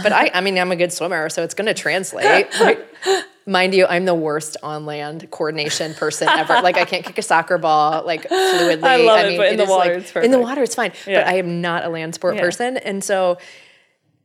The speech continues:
Speaker 1: and lacrosse, there's no pocket in the girls' stick. Like, it's hard.
Speaker 2: Yeah.
Speaker 1: It's like, it's a skill. And my mom's like, "Okay. Okay, well, what does that look, let's walk through this. What does that look like for you?" I'm like, "Well, I'm gonna quit and, like, you know, I'll go to college and I'll play lacrosse." She goes,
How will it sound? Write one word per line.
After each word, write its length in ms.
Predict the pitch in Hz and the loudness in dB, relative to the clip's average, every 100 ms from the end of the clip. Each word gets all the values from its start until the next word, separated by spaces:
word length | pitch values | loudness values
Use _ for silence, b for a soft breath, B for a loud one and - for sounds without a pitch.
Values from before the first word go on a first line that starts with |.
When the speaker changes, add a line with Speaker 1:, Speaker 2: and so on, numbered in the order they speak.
| _ - | _ -6
Speaker 1:
and 120 | 247 | 0
lacrosse, 380 | 240 - 403 381 | 2 2 -4 0
there's 180 | 165 160 | -2 -2
no 80 | |
pocket 340 | 190 - - - | -4 -4 -2 -2
in 40 | |
the 60 | 208 | 0
girls' 240 | 185 165 | 0 0
stick. 140 | - - | -2 0
Like, 260 | 214 208 | 0 2
it's 140 | 370 - | -2 2
hard. 380 | 440 508 285 170 | 2 4 2 4
Speaker 2:
Yeah. 60 | |
Speaker 1:
It's 160 | 208 202 208 202 | 4 4 2 0
like, 100 | - | -6
it's 160 | 320 320 | -4 -2
a 20 | |
skill. 380 | - - 370 294 | -2 2 2 4
And 180 | 226 240 | 0 -4
my 140 | 262 | -6
mom's 260 | 262 269 262 | -6 -10 -6
like, 180 | 269 - | -6 -4
"Okay. 360 | 302 294 285 349 _ _ _ _ _ _ 320 | -4 -2 -2 -6 _ _ _ _ _ _ -12
Okay, 280 | 359 381 359 | -8 -10 -6
well, 120 | 294 | -2
what 80 | 311 | 0
does 120 | 349 | 0
that 120 | - | -2
look, 140 | 175 269 | -2 -2
let's 200 | 247 - | -4 -2
walk 260 | 202 247 - | 0 0 0
through 140 | 233 | -4
this. 240 | 156 156 262 | -2 -6 -4
What 80 | |
does 140 | 294 320 | -4 -4
that 120 | - | -6
look 160 | 233 233 | -6 -8
like 160 | 208 | -8
for 100 | - | -6
you?" 240 | 147 101 120 B B B B _ | -4 -4 -6 B B B B _
I'm 80 | 247 | -10
like, 180 | 277 - | -8 -2
"Well, 160 | 220 | 0
I'm 80 | 226 | 2
gonna 140 | 233 254 | 0 0
quit 400 | 202 175 175 170 | 4 6 6 2
and, 120 | 170 | -2
like, 200 | 165 170 | -4 -4
you 80 | 185 | -4
know, 120 | 160 | -4
I'll 60 | |
go 120 | 165 156 | -2 -4
to 80 | |
college 420 | 147 120 139 143 156 | -4 -4 -2 -4 -6
and 80 | 139 | -10
I'll 80 | |
play 160 | 135 117 | -8 -8
lacrosse." 340 | - - - | -6 -8 -8
She 80 | - | -8
goes, 140 | 214 | -10